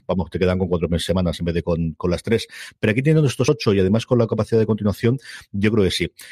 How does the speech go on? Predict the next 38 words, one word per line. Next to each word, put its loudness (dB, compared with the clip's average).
¿Me 4
imaginaba 2
esto? 0
Yo -2
creo 2
que, -8
eh, -10
sí -4
tenía 2
claro 2
que 2
iba 6
a -6
ser 2
esa -4
parodia 2
barra 2
homenaje 0
a -4
las 0
grandes, 0
eh, -4
o -2
los -2
grandes 0
tropos -4
que -6
podemos 0
tener 0
a 2
día 2
de 2
hoy 2
en 0
lo 0
cómic -2
de -2
superhéroes, 0